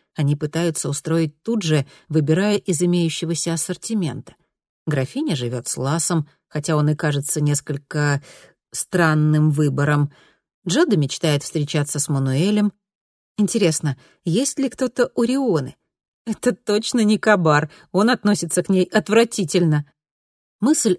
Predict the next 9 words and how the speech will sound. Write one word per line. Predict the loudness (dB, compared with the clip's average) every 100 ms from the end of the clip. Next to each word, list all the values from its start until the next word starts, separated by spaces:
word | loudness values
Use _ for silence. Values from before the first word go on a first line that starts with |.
| -2
о | -4
Кабаре | 0 0 2 0 0 -2 -6 _ -4
натолкнула | 0 2 0 0 -2
Кристину | 0 -2 -2 0 2
на | 4 2
другую. | 0 -4 -4 -2 -2 -4 _ _ _ _ _
Вдруг | -4 2 2 2
звонок | 0 2 0 -2
телефона | -4 -4 -6 -6 -2 0 -2